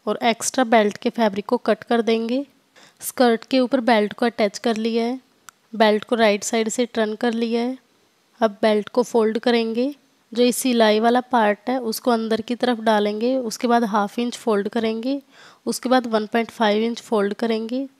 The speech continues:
चारों तरफ से इसी तरीके से फोल्ड कर लेंगे और दो या तीन इंच फैब्रिक ओपन छोड़ देंगे, उसमें से इलास्टिक इंसर्ट करेंगे। बेल्ट के ऊपर सिलाई लगा दी है फिनिशिंग के साथ।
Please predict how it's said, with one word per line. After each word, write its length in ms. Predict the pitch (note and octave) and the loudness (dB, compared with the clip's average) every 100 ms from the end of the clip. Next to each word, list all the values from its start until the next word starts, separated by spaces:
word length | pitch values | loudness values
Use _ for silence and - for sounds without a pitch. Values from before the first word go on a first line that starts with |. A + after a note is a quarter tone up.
| _ | _
चारों 300 | - G#3+ G#3+ A#3 | 2 2 2 0
तरफ 220 | B3+ A#3+ | -2 -2
से 200 | - C4 | -2 -4
इसी 180 | - A#3+ | -2 -4
तरीके 380 | A#3 A3+ - | -4 -4 -4
से 160 | A3+ B3+ | -4 -4
फोल्ड 420 | - A3 F#3+ G3 | -4 -2 -2 -2
कर 160 | G#3+ A3 | -2 -2
लेंगे 480 | A3+ A3 A3 B3 C#4+ _ _ _ _ _ _ _ | 0 -2 -2 -4 -4 _ _ _ _ _ _ _
और 120 | A3 | -2
दो 220 | G#3 A3+ A#3 | 2 4 6
या 120 | A#3+ | 4
तीन 320 | - A#3+ A3+ | 2 0 2
इंच 280 | A#3+ A#3+ - | -2 -4 -8
फैब्रिक 600 | - A#3 G#3 A3 A3 - - - A#3 | 0 0 2 -2 -4 -4 -2 0 -2
ओपन 300 | G#3+ A3+ A#3 | -2 -2 -2
छोड़ 280 | B3 A#3+ G#3+ | 2 2 2
देंगे, 420 | A3+ A3+ B3 C#4+ _ _ _ _ _ _ _ _ _ _ _ _ _ _ _ - | -2 0 -2 -4 _ _ _ _ _ _ _ _ _ _ _ _ _ _ _ -6
उसमें 280 | A3+ - A3 | -6 -2 -2
से 140 | A#3 | 0
इलास्टिक 540 | B3 A3+ G3+ - A3+ A#3+ | 2 2 2 -2 -4 -4
इंसर्ट 400 | A3+ - G#3 - | -4 -2 -2 -2
करेंगे। 540 | A3+ G#3+ G#3+ A#3 C#4+ - _ _ - - _ _ - | -4 -2 -4 -4 -6 -8 _ _ -20 -20 _ _ -2
बेल्ट 300 | A#3 A3+ G#3+ | 2 2 2
के 120 | - | -2
ऊपर 200 | B3 C4 | -2 -2
सिलाई 400 | A#3 C4 A3+ G#3 | -2 0 0 0
लगा 280 | A3 A#3 A3 | 0 2 2
दी 140 | G#3+ A3 | 2 -2
है 60 | |
फिनिशिंग 500 | A3+ A#3 A3 - A3+ | -2 -4 -4 -4 -6
के 100 | A3 | -6
साथ। 400 | A#3+ C4+ C4+ - | -4 -4 -4 -8